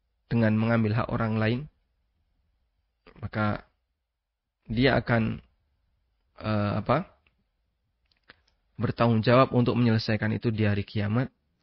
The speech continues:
Karena itulah Nabi Shallallahu Alaihi Wasallam menyebut orang seperti ini sebagai orang yang muflis. Kenapa muflis? Bangkrut.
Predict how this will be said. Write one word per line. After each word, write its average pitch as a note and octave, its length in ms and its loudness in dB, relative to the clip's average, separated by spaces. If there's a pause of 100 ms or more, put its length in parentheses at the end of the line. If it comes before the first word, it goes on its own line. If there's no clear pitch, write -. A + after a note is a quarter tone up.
(360)
Karena A#2+ 240 0
itulah C#3 240 2
Nabi A#2+ 260 2
Shallallahu A#2 540 0
Alaihi - 20 -4
Wasallam B2+ 300 -2
menyebut B2 320 -2
orang A#2+ 240 -2
seperti A2+ 400 -6
ini C#3 160 -2
sebagai A2+ 320 -2
orang C3+ 240 2
yang C#3 180 2 (960)
muflis. - 800 -6 (1900)
Kenapa C#3 320 0
muflis? B2+ 640 -6 (160)
Bangkrut. B2 640 -2